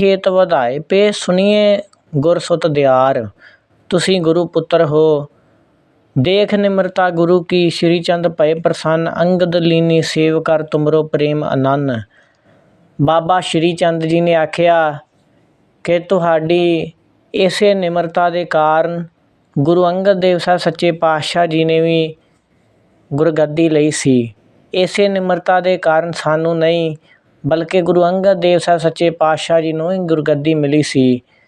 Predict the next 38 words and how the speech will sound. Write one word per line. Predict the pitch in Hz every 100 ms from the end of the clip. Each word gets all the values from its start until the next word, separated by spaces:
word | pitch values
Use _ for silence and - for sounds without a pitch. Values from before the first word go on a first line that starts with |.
| _ _ _ _ _
ਸੋ | _ - 196 202 202 190 185 _ _ _ _ _ -
ਬਾਬਾ | 151 165 170 185
ਸ਼੍ਰੀ | - 170 185
ਚੰਦ | 180 170 165
ਜੀ | 175
ਨੇ | 175
ਆਖਿਆ | 170 156 - 165
ਕਿ | 180
ਤੁਹਾਡੀ | 175 180 160 147 156
ਮਹਿਮਾ | 165 151 160 165 165
ਮਹਾਨ | 160 143 143 151
ਹੈ, | 147 147 135 - - _
ਇਸੇ | 196 170 196 185
ਕਰਕੇ | 175 160 180
ਤੁਸੀਂ | 170 175 196 180
ਗੁਰੂ | 175 185
ਪਿਤਾ | 185 170 170 165
ਦੀ | 175
ਗੱਦੀ | 156 151 135 151
ਦੇ | 156
ਵਾਰਸ | 147 139 131 147 -
ਹੋ। | 131 120 117 117 _ _ _ _ _ _ _ _ _
ਬਾਬਾ | 151 160 165 180
ਸ਼੍ਰੀ | 175 175 180
ਚੰਦ | 180 175 165
ਜੀ | 160 175
ਨੇ | 180 -
ਆਪ | 156 160 165
ਮੰਨਿਆ | 160 151 151 156 151 147 - _ _ _
ਤੇ | 208
ਇਸ | - 180 180
ਤੋਂ | - 208
ਬਾਅਦ | 190 196 190
ਬਾਬਾ | 185 175 185 185
ਸ਼੍ਰੀ | - 165 180
ਚੰਦ | 175 170 165
ਜੀ | 165 175
ਨੇ | 175 170 165